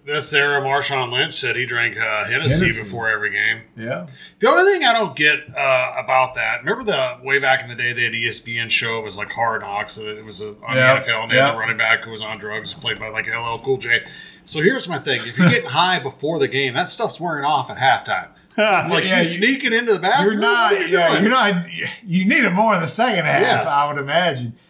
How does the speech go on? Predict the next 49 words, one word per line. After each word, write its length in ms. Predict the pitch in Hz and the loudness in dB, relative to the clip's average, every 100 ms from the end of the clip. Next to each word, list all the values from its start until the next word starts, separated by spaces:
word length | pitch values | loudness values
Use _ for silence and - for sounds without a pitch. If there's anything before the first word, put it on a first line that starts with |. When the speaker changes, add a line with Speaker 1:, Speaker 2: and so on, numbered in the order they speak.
| _ | _
Speaker 2:
But 220 | - 226 226 | -2 -2 0
is 200 | 247 262 | 0 2
that, 180 | 208 | 0
that 180 | 202 311 | 2 2
is 180 | 302 339 | 2 2
an 100 | 294 | 0
advantage 520 | 180 147 147 143 135 147 | 0 0 0 0 -4 -6
for 100 | 143 | -2
the 80 | |
running 340 | 135 160 185 131 | 0 2 0 -4
back. 380 | 127 135 135 139 | -2 -2 -2 0
Dude, 320 | 190 202 156 | 2 2 0
dude 180 | 202 233 | 0 4
don't 220 | 233 208 | 2 2
care. 340 | 202 220 196 | 2 4 4
He's 200 | 165 180 | 2 0
getting 240 | 165 202 156 | -2 -4 2
wrecked 260 | 165 175 | 2 2
by 140 | 165 165 | 2 0
these 180 | 156 | -2
linebackers. 800 | 147 151 151 139 127 123 123 110 | 2 2 4 2 -2 -2 -6 -8
He's 140 | 123 120 | -8 -8
like, 160 | 104 - | -10 -16
"It's 180 | 117 107 | -14 -12
cool, 300 | - 101 95 | -12 -14 -14
bro." 280 | 87 92 92 - _ _ _ _ _ _ - 120 | -16 -20 -20 -20 _ _ _ _ _ _ -8 -6
<laughs> 120 | - | 2
He's 220 | 165 139 | 4 4
just 100 | 135 | -2
gonna 160 | 139 135 | -4 0
go 220 | 127 131 | 2 4
about 200 | 127 123 | 4 4
his 120 | 110 | 2
business. 500 | 104 107 95 95 - - - - - - - _ _ _ _ _ _ _ - | -2 -2 -4 -6 -10 -16 -20 -20 -20 -20 -20 _ _ _ _ _ _ _ -2
I 120 | 139 | 2
don't 180 | 135 107 | 2 0
know. 160 | 95 95 - | -8 -18 -6
I, 460 | 160 214 220 196 220 | 2 4 4 4 2
I 20 | |
thought 200 | 202 185 | 4 4
it 100 | 180 | 2
was 160 | 151 131 | 0 -4
funny, 480 | 143 139 139 131 - _ _ _ | 0 0 0 -4 -8 _ _ _
but, 280 | 139 135 131 | 0 2 4
um, 400 | 131 127 120 127 | 4 2 0 -6
you 120 | 190 170 | -4 2
know, 300 | 135 131 - - | 2 2 -6 -10
Josh 360 | 131 165 170 147 | 2 4 4 0
Gordon, 640 | 156 180 156 131 147 147 | 2 2 2 -4 -10 -12